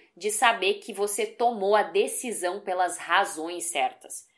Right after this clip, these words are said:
Você pode olhar de frente pra si mesmo com coragem, curiosidade e autocompaixão. E por último,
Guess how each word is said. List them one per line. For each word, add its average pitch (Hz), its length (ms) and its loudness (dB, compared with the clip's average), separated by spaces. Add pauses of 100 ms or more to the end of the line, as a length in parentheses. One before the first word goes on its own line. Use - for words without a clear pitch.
(120)
Você - 140 -10
pode 226 260 2
olhar 220 300 6
de 285 180 0
frente 247 540 -2
pra 185 200 2
si 262 200 -6
mesmo 196 440 -2
com 170 180 -10
coragem, 165 840 2
curiosidade 196 920 0 (120)
e 185 160 -6
autocompaixão. 156 920 -2 (260)
E 349 100 6
por 392 200 6
último, 277 440 -2